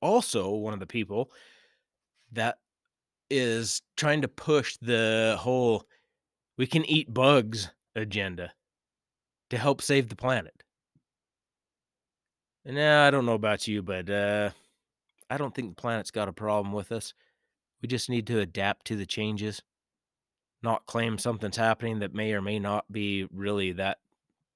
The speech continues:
dire of a situation. But, I mean, it, it's, it's good propaganda. I mean, how many kids these days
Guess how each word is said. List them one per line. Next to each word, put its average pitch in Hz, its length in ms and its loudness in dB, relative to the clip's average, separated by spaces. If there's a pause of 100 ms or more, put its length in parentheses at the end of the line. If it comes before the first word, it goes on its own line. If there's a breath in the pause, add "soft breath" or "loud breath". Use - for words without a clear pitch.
(380)
dire 98 460 0
of 92 100 -4
a 92 60 -6
situation. 95 720 -6 (2500)
But, 113 120 4
I 123 60 6
mean, 135 160 6
it, 151 200 10
it's, - 240 0 (140)
it's 123 200 -2
good - 280 -2
propaganda. 101 720 0 (920)
I 95 60 -8
mean, 101 220 -6
how 110 140 -2
many 120 180 0
kids 117 400 -2
these 98 240 -4
days 101 420 0